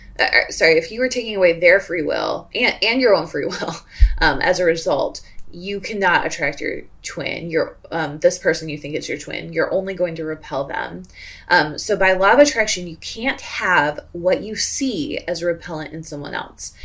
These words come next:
And so let me use money, 'cause I feel like that's an easier example. So if you wanted a million dollars and you, um, you tried to,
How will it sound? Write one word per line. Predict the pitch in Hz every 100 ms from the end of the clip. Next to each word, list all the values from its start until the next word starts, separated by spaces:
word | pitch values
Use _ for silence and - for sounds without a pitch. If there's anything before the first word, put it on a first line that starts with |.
| - -
And | 180 185
so | 185
let | 175 185
me | 202 202 185
use | 180 185 170
money, | 175 175 151 147
'cause | 147 165
I | 165
feel | 160
like | 151 147 -
that's | 156 156
an | 156
easier | - 156 165 151 147
example. | 151 - - - - - - - -
So | - 196 156 -
if | 220 262
you | 277 302
wanted | 202 185 190 180
a |
million | 175 175 165 165
dollars | 165 202 165 - 57 - - -
and | 185 180 175 175 175 - - - -
you, | 165 175 202 214 214 214 208 202 -
um, | 175 170 151 139 135 147 180 180 - - - - - - -
you | 175 175 202 202 196 180
tried | 165 - 196 202 190
to, | - 208 185 170 170 165